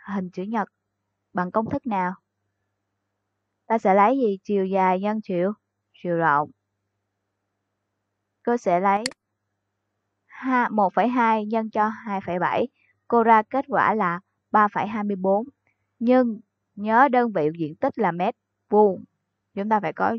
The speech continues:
vuông. Sau khi cô tìm được diện tích rồi, cô dễ dàng tính được cái giá tiền của nó. Các bạn chú ý nè, một mét vuông cô là có là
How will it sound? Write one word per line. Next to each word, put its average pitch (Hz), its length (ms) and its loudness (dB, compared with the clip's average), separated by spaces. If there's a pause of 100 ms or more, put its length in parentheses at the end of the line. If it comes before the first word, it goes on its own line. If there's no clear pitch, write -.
vuông. 190 320 -2 (3000)
Sau 254 180 4
khi 254 240 2
cô 240 100 -2
tìm 190 220 -4
được 165 240 -6
diện 196 220 -14
tích 269 220 -6
rồi, 180 360 2 (100)
cô 226 120 0
dễ 190 260 0
dàng 185 300 -4
tính 220 200 -6
được 254 120 -4
cái - 80 -12
giá 202 160 -6
tiền 185 280 -6
của 160 120 -6
nó. 190 320 -2 (520)
Các 269 80 -4
bạn 208 300 0
chú 220 100 -4
ý 233 160 0
nè, 233 180 -2 (640)
một 202 380 2
mét 226 240 -2 (100)
vuông 247 360 4 (640)
cô 233 540 2 (1120)
là 202 240 0
có 226 280 4
là 208 260 0